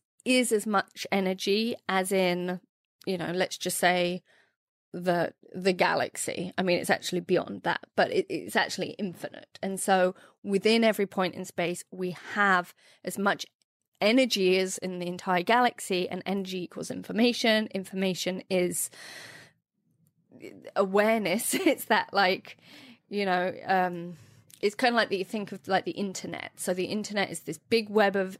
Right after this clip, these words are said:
information. People are currently uploading to it and downloading from it, and we're constantly modifying it, but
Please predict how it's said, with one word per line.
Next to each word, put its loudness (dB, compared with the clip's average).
information. -4
People -8
are -8
currently -4
uploading 0
to -2
it 2
and -10
downloading 0
from -2
it, -2
and -6
we're -4
constantly -4
modifying 2
it, -2
but 0